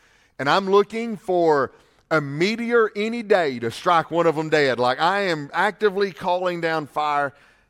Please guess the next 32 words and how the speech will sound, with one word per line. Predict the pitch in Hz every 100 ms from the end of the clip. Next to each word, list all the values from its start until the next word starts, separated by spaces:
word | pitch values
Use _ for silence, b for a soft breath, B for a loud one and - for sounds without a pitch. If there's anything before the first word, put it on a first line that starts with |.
| _
and | 117
brimstone. | 117 143 - 107 107
That's, | 131 - - - -
that's | 113 -
not | 135 120
what | 123 107
Jesus | 123 117 98 -
meant. | 143 110 76 _ _ _ _ _ _ _ _ _ _ _ _ _ _ _ _ _ _ _ _ _ _ _ _ _ _ _ _ _
Pray | - 160 151 120 101 _
for | 135
the | 113
goodwill | 110 127 123 143 120
of | 92
those | 101 95 87 82 - _ _ _ _ _ _ _ _ _ _ _ _
who |
afflict | 120 143 139 -
you. | _ _ _ _ _ _ _ _ _ _ _ _
And | 107
we | 139
want | 156 143
our | 123
friends | - 147 131
close | - 135 117
to | 120
our | 110
heart | 131 139 110
and |
our | 110 107
enemies | 139 156 131 110 98 -
under | 135 117 98
our | 90
heel. | 147 196 87 -